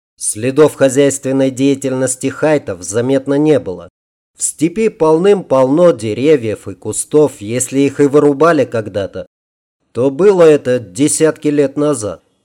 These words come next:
Единственное, внизу, у подножья склона, можно было разглядеть посёлок аборигенов,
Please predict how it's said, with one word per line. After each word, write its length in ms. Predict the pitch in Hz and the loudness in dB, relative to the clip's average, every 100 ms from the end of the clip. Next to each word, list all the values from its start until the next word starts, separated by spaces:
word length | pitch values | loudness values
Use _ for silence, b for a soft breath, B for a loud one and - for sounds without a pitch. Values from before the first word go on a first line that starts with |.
| _ | _
Единственное, 1120 | 98 113 139 139 185 170 - 101 98 90 87 85 | -12 -4 -4 -2 0 0 -2 -8 -10 -10 -12 -16
внизу, 640 | 87 123 143 135 175 156 | -8 0 0 2 0 0
у 40 | |
подножья 640 | - 120 127 151 131 135 131 | 0 -4 2 2 4 2 0
склона, 600 | - 147 170 160 98 80 _ _ _ _ | -2 0 2 2 0 -8 _ _ _ _
можно 400 | 104 147 156 165 | -2 0 2 2
было 300 | 160 180 156 | 2 2 2
разглядеть 680 | 202 - 143 151 147 165 - | 2 -2 -2 -2 -2 -4 -2
посёлок 560 | 151 151 160 151 143 | -4 -2 0 0 0
аборигенов, 760 | 147 135 151 170 139 113 90 87 | -2 -2 -2 -2 -4 -6 -6 -12